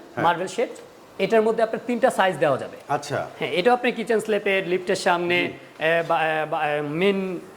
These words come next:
Speaker 2: রুমে
Speaker 1: হুম।
Speaker 2: এগুলা ব্যবহার করতে
Speaker 1: ব্যবহার
Speaker 2: পারেন।
Speaker 1: করতে পারবেন।
Speaker 2: এটাও আরেকটা
Speaker 1: হ্যাঁ।
Speaker 2: ব্ল্যাক, জেট ব্ল্যাকের মধ্যে শেড। এটা হচ্ছে টোটাল স্ট্রেট শেড।
Speaker 1: আচ্ছা।
Speaker 2: স্ট্রেট শেড।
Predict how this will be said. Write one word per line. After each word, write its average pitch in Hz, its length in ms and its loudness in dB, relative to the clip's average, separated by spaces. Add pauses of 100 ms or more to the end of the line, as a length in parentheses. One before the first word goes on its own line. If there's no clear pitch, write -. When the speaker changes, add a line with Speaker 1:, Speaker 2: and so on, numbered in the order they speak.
Speaker 2:
রুমে 185 400 2
Speaker 1:
হুম। - 80 -8
Speaker 2:
এগুলা 165 280 0
ব্যবহার 135 260 2
করতে 143 100 -2
Speaker 1:
ব্যবহার 127 200 2
Speaker 2:
পারেন। 110 160 -6
Speaker 1:
করতে 104 60 -8
পারবেন। - 840 -6
Speaker 2:
এটাও 233 140 6
আরেকটা 220 460 4 (260)
Speaker 1:
হ্যাঁ। 110 120 -4
Speaker 2:
ব্ল্যাক, 165 240 4 (240)
জেট 175 200 4
ব্ল্যাকের 190 320 2
মধ্যে 175 280 -2
শেড। 196 220 0 (140)
এটা 208 180 4
হচ্ছে 226 280 2 (240)
টোটাল 226 260 2
স্ট্রেট 220 360 0
শেড। - 400 -12
Speaker 1:
আচ্ছা। 131 300 -6 (200)
Speaker 2:
স্ট্রেট 220 240 0
শেড। 196 240 0